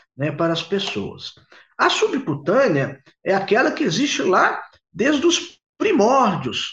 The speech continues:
de quando iniciamos a fazer imunoterapia. A sublingual, é, surgiu na Europa na década de oitenta, final da década de oitenta, com a finalidade de ter um procedimento mais seguro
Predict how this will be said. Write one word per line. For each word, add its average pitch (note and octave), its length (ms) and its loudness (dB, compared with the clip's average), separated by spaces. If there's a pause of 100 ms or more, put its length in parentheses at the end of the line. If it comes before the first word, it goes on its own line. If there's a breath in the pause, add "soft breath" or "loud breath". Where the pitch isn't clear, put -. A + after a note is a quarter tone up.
de F#3+ 160 -6
quando G#3+ 240 0
iniciamos A#3 680 0
a A#3+ 120 0
fazer G#3 340 2
imunoterapia. G#3+ 840 -2 (540 soft breath)
A - 120 4
sublingual, F#3 1000 0 (320 soft breath)
é, F3 140 -2
surgiu F#3 540 4
na E3+ 120 6
Europa F3 560 4
na A3 160 0
década E3+ 480 0
de C#3 80 0
oitenta, G3 680 2
final A3+ 500 2
da E3+ 120 0
década B2 480 -6
de D3+ 100 -2
oitenta, F#3+ 680 -2 (360 loud breath)
com B4+ 180 4
a F#4+ 60 4
finalidade G#3 1000 2
de - 100 -18
ter A#3+ 180 2
um B3 100 -2
procedimento G3+ 840 0
mais B3+ 300 2
seguro G#3 680 2